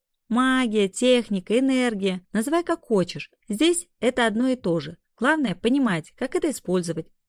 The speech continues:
Думаешь, разберешься?» Я задумался. Сложно было сказать наверняка. Но пока все выглядело как смесь технологии и чего-то, что явно не поддавалось законам физики.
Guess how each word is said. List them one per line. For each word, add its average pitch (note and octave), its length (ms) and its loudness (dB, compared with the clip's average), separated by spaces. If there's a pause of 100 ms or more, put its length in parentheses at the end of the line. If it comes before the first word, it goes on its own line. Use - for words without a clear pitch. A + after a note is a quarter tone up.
(100)
Думаешь, B3+ 340 2
разберешься?» C4 760 0 (840)
Я G3+ 160 0
задумался. D#3 680 -4 (300)
Сложно A#3+ 400 0
было G#3 180 0
сказать F#3+ 420 -2
наверняка. F#3 600 -4 (480)
Но F3 140 0
пока F#3+ 400 0
все G#3+ 280 0
выглядело A3 680 -2
как F3 220 -6
смесь A3+ 360 0
технологии F#3+ 920 -2 (140)
и D#3+ 100 -8
чего-то, A3 680 -2
что - 200 -8
явно A#3+ 340 2
не A3+ 160 0
поддавалось G#3+ 680 0
законам E3 480 -2
физики. D3+ 640 -8